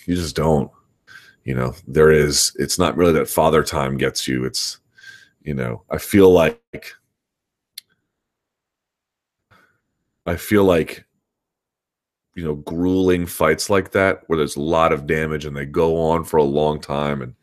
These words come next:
you sort of wonder how the human body can, uh, deal with something like this. I feel like those are the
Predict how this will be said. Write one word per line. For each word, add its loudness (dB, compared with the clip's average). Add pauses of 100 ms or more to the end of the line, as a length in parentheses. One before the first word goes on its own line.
(460)
you -8
sort 0
of -4
wonder -2
how -2
the -10
human -6
body 0
can, -8 (160)
uh, -12 (1400)
deal 4
with 2
something -8
like -4
this. -6 (480)
I -2
feel 6
like 6
those 2
are 0
the -10